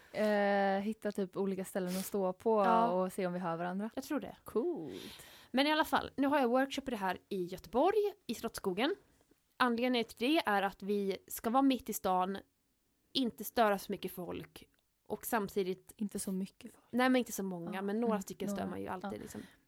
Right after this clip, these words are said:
Speaker 2: Eh,
Speaker 1: Men vara
Speaker 2: ja.
Speaker 1: på ett ställe som är tillgängligt för alla, vilket Slottsskogen är,
Speaker 2: Mm.
Speaker 1: eh, och vara på ett ställe där vi inte syns men hörs.
Speaker 2: Ja.
Speaker 1: För hela poängen med kulning är att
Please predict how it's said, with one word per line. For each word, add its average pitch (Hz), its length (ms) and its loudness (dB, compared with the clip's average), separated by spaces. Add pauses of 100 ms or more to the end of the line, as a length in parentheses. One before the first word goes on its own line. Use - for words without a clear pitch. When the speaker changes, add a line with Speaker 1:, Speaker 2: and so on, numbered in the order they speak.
(240)
Speaker 2:
Eh, 214 200 0
Speaker 1:
Men 262 120 6
vara 269 140 10
Speaker 2:
ja. 240 60 8
Speaker 1:
på 190 80 -2
ett 214 60 -2
ställe 226 200 4
som 214 100 0
är 208 40 0
tillgängligt 277 520 0
för 294 80 0
alla, 247 320 4 (360)
vilket 220 300 -4
Slottsskogen 180 440 -6
är, 302 280 2 (140)
Speaker 2:
Mm. 214 260 -2 (120)
Speaker 1:
eh, 226 460 4
och 247 100 0
vara 254 120 6
på - 100 -4
ett - 60 -4
ställe 226 200 -2
där 214 100 2
vi 254 80 2
inte 226 160 -2
syns 214 540 0
men 175 120 -4
hörs. - 500 -4 (460)
Speaker 2:
Ja. 208 180 0 (240)
Speaker 1:
För 220 120 -12
hela 233 240 -2
poängen 262 560 4
med 190 200 0
kulning 190 380 0
är 185 160 2
att 180 160 -2